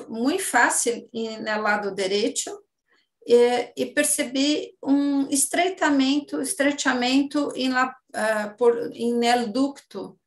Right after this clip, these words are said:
eh, nasolacrimal izquierdo. Eh,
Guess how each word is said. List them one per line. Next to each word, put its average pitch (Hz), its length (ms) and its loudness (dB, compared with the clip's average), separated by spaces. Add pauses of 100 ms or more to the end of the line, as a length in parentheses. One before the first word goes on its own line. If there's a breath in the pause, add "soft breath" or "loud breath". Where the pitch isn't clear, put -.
(500)
eh, 190 160 -8
nasolacrimal 226 1160 0
izquierdo. 160 680 -6 (4000)
Eh, 185 320 -4